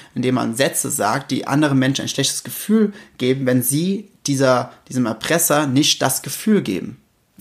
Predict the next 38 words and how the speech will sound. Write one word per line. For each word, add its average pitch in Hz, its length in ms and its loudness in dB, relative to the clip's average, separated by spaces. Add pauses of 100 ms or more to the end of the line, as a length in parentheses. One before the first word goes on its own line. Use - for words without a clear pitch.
(200)
Ganz 117 320 0
easy 160 300 -4
eigentlich. - 560 -6 (300)
So. 139 340 -4 (960)
Und 131 280 -2 (280)
wenn 131 140 -2
du 156 80 0
jetzt 180 200 2
aber 139 580 0
zur - 160 -8
Aufgabe 139 380 2
machst, - 180 -6
okay, 185 440 0 (300)
weil 139 220 4
die 139 100 -8
Person, 143 400 0
die 143 100 -4
bedeutet 160 480 0
mir 156 120 -2
voll 160 260 0
viel 160 320 0
und 143 100 2
die 127 60 0
Person, 135 260 0
die 139 60 0
ist - 120 -4
mir - 60 0
voll 143 300 -2
wichtig, 170 480 0
vielleicht 131 400 0
ist 131 140 -4
es 131 220 -4 (260)
nur 131 260 0
Vater, 156 520 -2
Mutter, 143 960 2
ähm, 69 380 -4
Schwester, 143 1040 0
Partner, 151 720 -2